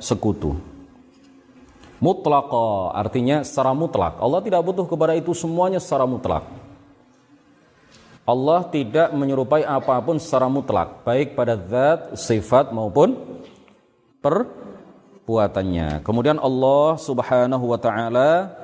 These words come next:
tidak berayah. Allah Subhanahu wa taala tidak, tidak berayah. Wa walidin.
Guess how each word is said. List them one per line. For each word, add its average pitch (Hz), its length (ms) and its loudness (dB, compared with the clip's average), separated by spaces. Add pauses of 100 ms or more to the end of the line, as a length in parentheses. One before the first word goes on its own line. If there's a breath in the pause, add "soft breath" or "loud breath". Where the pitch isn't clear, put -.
(460)
tidak 139 320 0
berayah. 127 560 2 (1040 loud breath)
Allah 135 240 2
Subhanahu 135 720 2
wa 117 80 0
taala 117 400 4
tidak, 131 480 2 (1200)
tidak 113 240 2
berayah. 87 480 0
Wa 98 240 -2
walidin. 123 720 0